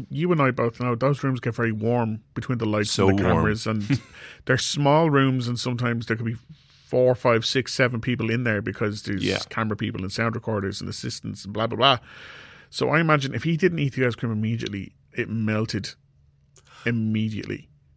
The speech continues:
Speaker 2: Oh, I'd say it went straight in the bin. I had it in a really,
Speaker 1: <laughs>
Speaker 2: like, cheap brown
Speaker 1: Fab.
Speaker 2: paper bag,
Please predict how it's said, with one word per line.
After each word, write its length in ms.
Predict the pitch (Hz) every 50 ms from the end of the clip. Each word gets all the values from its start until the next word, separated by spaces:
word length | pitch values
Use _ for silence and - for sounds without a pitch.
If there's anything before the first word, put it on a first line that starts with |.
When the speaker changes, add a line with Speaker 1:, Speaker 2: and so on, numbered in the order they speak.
| _ _ _ _ _ -
Speaker 2:
Oh, 100 | 98 90
I'd 200 | 87 98 101 -
say 80 | 95 87
it 60 | 76
went 160 | 76 73 -
straight 280 | - - - 87 85 80
in 80 | 82 82
the 60 | 78
bin. 240 | - 78 82 82 - - _ _ -
I 60 | 101
had 160 | 95 117 117
it 120 | 120 117 107
in 60 | -
a 60 | 101
really, 300 | 95 98 95 98 101 - -
Speaker 1:
<laughs> 40 | -
Speaker 2:
like, 440 | 131 92 - - - - - - -
cheap 380 | - - 226 208 101 95 - - - -
brown 400 | 101 95 92 92 95 92 90 85 - - - - - - - - - - -
Speaker 1:
Fab. 260 | - - - 107 98
Speaker 2:
paper 220 | 98 98 107 101 92
bag, 480 | - 85 82 85 95 104 104 98 -